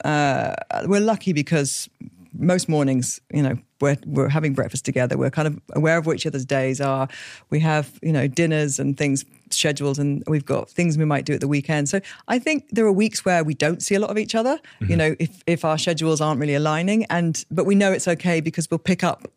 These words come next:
Speaker 1: you know, pick up some time at the weekend or something. I think through our relationship early on, Kenny was away a lot with his rugby and he'd be traveling and then coming home. And th-, that was really hard when you had weeks away from each other. Um, but it did make,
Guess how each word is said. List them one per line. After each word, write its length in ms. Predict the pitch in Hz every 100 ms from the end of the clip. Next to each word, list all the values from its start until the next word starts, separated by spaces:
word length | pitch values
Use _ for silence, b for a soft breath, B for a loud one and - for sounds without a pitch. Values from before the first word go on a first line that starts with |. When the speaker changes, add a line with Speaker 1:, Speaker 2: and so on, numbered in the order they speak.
| -
Speaker 1:
you 100 | 165
know, 280 | 139 131 135
pick 120 | 185
up 100 | -
some 140 | - 160
time 280 | 151 160 151
at 40 |
the 60 | 147
weekend 400 | 143 175 170 135
or 20 |
something. 260 | 139 139 -
I 60 | 156
think 240 | 156 - B B -
through 240 | - 202
our 140 | 180 156
relationship 680 | 160 180 - 147 - - - -
early 280 | 175 170 165
on, 340 | 196 143 156
Kenny 260 | 165 185 175
was 120 | 151
away 260 | 147 175
a 60 | 170
lot 200 | 127 -
with 120 | 143
his 120 | 139
rugby 480 | 151 147 - - 156 B B B -
and 180 | 151 147
he'd 140 | 170
be 80 | 151
traveling 480 | - 156 143 135 127
and 100 | 139
then 120 | 135
coming 260 | 160 151 147
home. 220 | 143 131
And 200 | 147 143
th-, 140 | - - -
that 100 | -
was 140 | 170
really 140 | 165
hard 360 | 151 175 147 131
when 120 | 151
you 100 | 147
had 180 | 151 139
weeks 320 | 151 156 -
away 220 | - 143 143
from 180 | -
each 200 | 156 -
other. 240 | - - 156 B B B _
Um, 280 | 160 160 147
but 160 | 135 156
it 80 | 131
did 160 | 175
make, 260 | 156 139